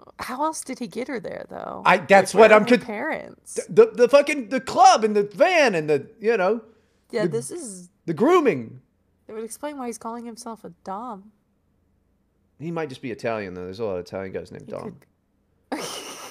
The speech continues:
Speaker 1: Okay. Uh, whilst perusing, he says, "Whilst perusing."
Speaker 2: Oh,
Speaker 1: So you
Speaker 2: yeah,
Speaker 1: know
Speaker 2: no.
Speaker 1: he thinks he's smart.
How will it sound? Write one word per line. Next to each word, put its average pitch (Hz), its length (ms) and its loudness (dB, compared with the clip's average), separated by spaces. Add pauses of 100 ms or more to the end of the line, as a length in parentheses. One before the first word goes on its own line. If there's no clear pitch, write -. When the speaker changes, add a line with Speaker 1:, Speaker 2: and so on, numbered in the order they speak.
(2500)
Speaker 1:
Okay. 240 200 -14 (1300)
Uh, 247 320 4
whilst 277 760 0 (160)
perusing, 269 1080 -8
he 214 140 -18
says, 202 220 -14
"Whilst 208 680 -2 (140)
perusing." 233 960 -10
Speaker 2:
Oh, 160 200 8
Speaker 1:
So 147 40 8
you 131 100 4
Speaker 2:
yeah, 135 200 8
Speaker 1:
know 165 80 -2
Speaker 2:
no. 180 160 6
Speaker 1:
he - 60 -8
thinks 135 280 -12
he's 151 180 -14
smart. 131 520 -10